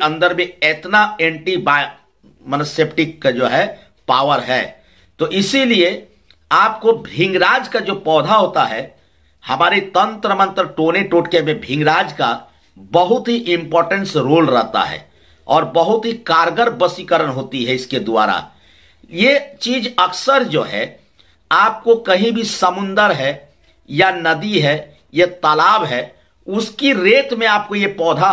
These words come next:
हमेशा देखने को मिलती है। उसमें एक फूल भी रहता है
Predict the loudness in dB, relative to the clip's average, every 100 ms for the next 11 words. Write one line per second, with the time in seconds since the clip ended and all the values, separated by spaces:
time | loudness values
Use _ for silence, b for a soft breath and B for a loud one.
0 | 0 -4 -2 0 0 0 -4 -2 -4 -2
1 | -2 -2 -2 -2 0 0 B B B -2
2 | -2 0 0 0 -4 0 2 2 2 2
3 | 2 2 0 0 -6